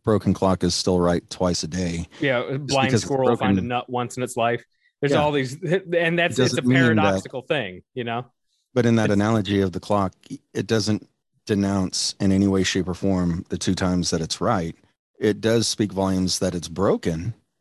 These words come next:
Speaker 1: but it
Speaker 2: Mm-hmm.
Speaker 1: still doesn't devalue
Speaker 2: Yep.
Speaker 1: the fact that it's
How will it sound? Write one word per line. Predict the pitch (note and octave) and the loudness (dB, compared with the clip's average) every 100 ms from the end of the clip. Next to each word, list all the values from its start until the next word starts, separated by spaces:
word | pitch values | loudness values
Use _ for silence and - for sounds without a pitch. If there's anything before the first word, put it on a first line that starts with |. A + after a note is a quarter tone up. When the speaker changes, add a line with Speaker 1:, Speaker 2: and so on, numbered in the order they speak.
| - | -6
Speaker 1:
but | C3 G2+ | 0 0
it | |
Speaker 2:
Mm-hmm. | A#2 | 0
Speaker 1:
still | A2 - A#2 | -4 -2 0
doesn't | A2 G#2 G#2 F#2+ | 0 0 0 0
devalue | F#2 E2 F#2+ C3+ G2+ D#2 D#2 G#2 - - - - _ - | -2 0 0 0 0 -2 -6 -8 -8 -20 -20 -20 _ -4
Speaker 2:
Yep. | B2 | -2
Speaker 1:
the | |
fact | F#2+ F#2+ E2+ - | 0 0 -2 -4
that | F#2 | -4
it's | E2+ - - | -2 -2 -4